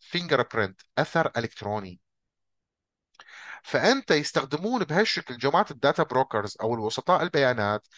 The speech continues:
يكونون صورة عنك، إيش جاي تسوي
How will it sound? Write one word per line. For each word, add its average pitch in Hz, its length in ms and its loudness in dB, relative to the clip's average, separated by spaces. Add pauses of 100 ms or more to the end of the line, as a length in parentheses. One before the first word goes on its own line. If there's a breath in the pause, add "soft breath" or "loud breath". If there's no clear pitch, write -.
(140 soft breath)
يكونون 180 480 -2
صورة 226 480 0
عنك، 151 560 2 (360)
إيش - 240 -10
جاي 160 220 4
تسوي 131 460 -4